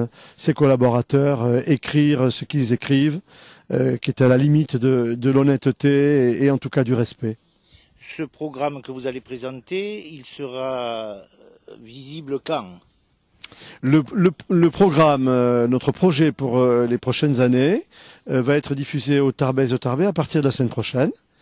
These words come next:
Speaker 1: Et je dirais que, euh, il aura la force, ce, ce projet aura la force que nous donne, euh, euh, le bilan que nous avons présenté aux Tarbais.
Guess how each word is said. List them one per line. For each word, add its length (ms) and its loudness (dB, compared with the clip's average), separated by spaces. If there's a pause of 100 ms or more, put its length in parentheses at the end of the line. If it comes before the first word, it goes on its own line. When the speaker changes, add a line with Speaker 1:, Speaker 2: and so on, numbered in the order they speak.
(420)
Speaker 1:
Et 80 -10
je 100 -4
dirais 300 2
que, 140 -2
euh, 920 0
il 200 2
aura 180 2
la 80 0
force, 560 -2 (340)
ce, 200 -6 (160)
ce 160 -4
projet 560 2
aura 200 2
la 120 2
force 480 -2 (640)
que 80 4
nous 180 4
donne, 380 4
euh, 380 2 (420)
euh, 760 2
le 680 0
bilan 460 2
que 160 0
nous 180 2
avons 180 2
présenté 380 -2
aux 60 -2
Tarbais. 380 -4